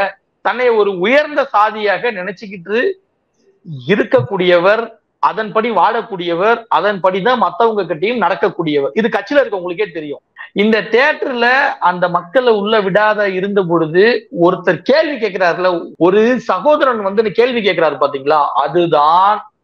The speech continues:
மக்களுடைய மனசாட்சி, அதுதான் பொதுஜனத்துடைய மனசாட்சி. இந்த மாதிரியான விஷயங்கள் இன்னைக்கு நிறைய தியேட்டர்ல வந்து என்ன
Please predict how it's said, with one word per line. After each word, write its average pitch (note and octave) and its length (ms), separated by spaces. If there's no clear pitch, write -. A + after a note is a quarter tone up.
மக்களுடைய F#3+ 640
மனசாட்சி, D#3 760
அதுதான் E3+ 640
பொதுஜனத்துடைய E3+ 800
மனசாட்சி. D3 760
இந்த A3+ 280
மாதிரியான A3+ 440
விஷயங்கள் B3 480
இன்னைக்கு G#3+ 300
நிறைய G3 360
தியேட்டர்ல A3 560
வந்து F3 220
என்ன F3 160